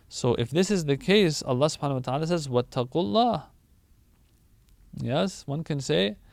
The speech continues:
that if we have what it takes, and we, it's as if we are saying, "We listen, we obey," so Allah is gonna say, "So hey people, اتقوا الله, watch out.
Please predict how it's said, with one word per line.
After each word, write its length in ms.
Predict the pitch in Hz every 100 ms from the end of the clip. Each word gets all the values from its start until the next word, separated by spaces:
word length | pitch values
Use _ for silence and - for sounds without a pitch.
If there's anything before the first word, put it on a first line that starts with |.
| - - - - _
that 200 | 127 123
if 180 | 135 123
we 200 | 147 208
have 240 | 185 185
what 120 | 165 151
it 140 | 131
takes, 260 | 147 120 -
and 160 | 131
we, 80 | 143
it's 140 | 143
as 160 | 143 143
if 180 | 196 -
we 140 | 165
are 60 | 151
saying, 340 | - 165 151
"We 220 | 139 170 160
listen, 420 | 160 165 160 143
we 140 | 147
obey," 280 | 135 147 196
so 180 | 185 143
Allah 160 | 139
is 100 | 175
gonna 100 | 165
say, 160 | 151 165
"So 160 | 143 143
hey 160 | 185
people, 400 | 180 208 208 - -
اتقوا 320 | 147 - 147
الله, 420 | 202 202 190 143
watch 240 | 131 175 220
out. 260 | 220 170